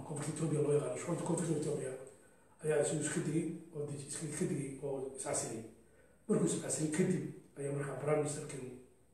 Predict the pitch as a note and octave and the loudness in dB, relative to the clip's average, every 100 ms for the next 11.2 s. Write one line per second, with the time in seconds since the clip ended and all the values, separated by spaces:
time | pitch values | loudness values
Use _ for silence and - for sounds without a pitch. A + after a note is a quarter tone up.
0 | - C3+ D3 C#3+ - D3 D#3 D3 C3+ B2 | -12 -6 -4 -4 -4 -4 -2 -2 -4 -6
1 | A#2+ - - - D3+ D3 - D3 C#3+ B2+ | -6 -8 -16 -8 2 2 2 -2 -4 -4
2 | C3 B2+ A#2+ C3 C3+ - - - - B2 | -4 -4 -4 -6 -10 -14 -20 -20 -10 -4
3 | A2+ D3+ D3 E3+ D3+ - D3 C#3 - - | -2 -2 -2 -2 0 0 0 0 -2 -6
4 | - C#3 C#3+ F3+ - - - D3+ D3+ D#3 | -6 -2 0 2 2 2 -2 0 2 4
5 | F#3+ F#3 - - - - - - C#3 D3 | 2 0 -6 -14 -20 -20 -20 -12 -4 0
6 | D3+ D3+ C#3+ C#3 - - - - - - | 2 2 -2 -4 -8 -14 -20 -20 -12 -6
7 | D#3 F3 G3 - C#3+ C3 B2+ - - C#3+ | 4 6 8 6 4 2 0 -2 -2 2
8 | D3+ D3 A#2+ A#2+ B2 - - - - _ | 4 4 2 -2 -4 -8 -14 -20 -20 _
9 | - - D#3 C#3 B2+ C3 C#3+ A#2+ A#2+ A#2 | -20 -18 -8 -2 0 0 -2 -4 -4 -6
10 | A2+ A2+ A2+ - - D3 C#3 C3 B2 B2 | -6 -6 -8 -12 -12 -8 -6 -4 -4 -4
11 | C3 | -6